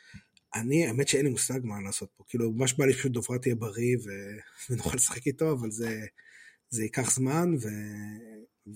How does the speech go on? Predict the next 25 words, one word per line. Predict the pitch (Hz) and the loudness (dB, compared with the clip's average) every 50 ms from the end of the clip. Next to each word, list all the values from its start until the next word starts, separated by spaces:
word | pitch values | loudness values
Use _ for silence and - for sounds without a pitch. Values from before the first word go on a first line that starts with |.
| 104 104 | -12 -12
וכאילו, | 104 98 _ - 110 101 101 98 98 101 107 _ _ _ _ - - | -12 -14 _ -8 -8 -8 -8 -10 -12 -16 -20 _ _ _ _ -4 0
גם | 147 151 151 | 2 2 2
כשחוזרים, | 131 - 185 - - 143 120 127 151 160 135 117 113 113 | 4 2 2 4 4 2 4 8 8 8 8 8 4 -2
אה, | 117 117 113 113 113 113 110 101 - _ _ _ _ _ - - | -4 -6 -4 -4 -4 -6 -6 -8 -12 _ _ _ _ _ -16 -14
אה, | 101 98 101 101 101 | -12 -12 -10 -10 -6
זו | 104 110 | -6 -2
אותה | 113 135 | -2 0
פציעה | - - - 139 120 | 2 6 6 6 6
שהייתה | 131 127 127 127 123 | 6 2 2 2 2
לג'מאל | 123 120 113 107 113 110 110 113 113 | 2 2 2 0 -2 -2 -2 -2 -2
מורי, | 113 120 123 147 190 190 - - - - - - - - - - - _ - | 0 0 2 4 2 2 0 -6 -18 -18 -16 -16 -16 -18 -18 -20 -20 _ -8
חוזרים | - - 131 117 127 143 190 185 156 | -2 0 2 4 12 12 12 12 12
הנה | 135 120 113 | 12 10 6
בסוף, | 101 110 - - 127 156 147 - - - - | 4 2 2 6 6 6 4 4 -2 -4 -2
גם | 123 131 135 143 | 2 4 6 6
לרמה, | 143 127 110 120 123 143 156 143 123 113 | 6 6 6 4 4 6 6 6 6 4
וזה | 107 107 | 0 -2
לוקח | 107 107 - 135 131 135 | -4 -4 -2 -2 0 0
גם | 135 117 | 0 0
כמה | - - 131 135 | 0 0 -2 -2
חודשים, | 127 - 120 107 107 - - - 120 120 123 120 | 0 -2 -2 -2 0 0 0 0 0 0 0 -2
אה, | 113 107 104 101 104 104 _ _ - - - - - _ _ - | -4 -4 -6 -8 -10 -12 _ _ -20 -20 -20 -20 -20 _ _ -8
על | - 117 120 | -2 -2 -2
הפרקט, | 123 127 110 95 - - 131 104 - - - - | -2 -2 -8 -6 0 2 2 2 2 -6 -14 -10
אה, | 98 95 95 95 98 95 | -10 -8 -8 -8 -8 -10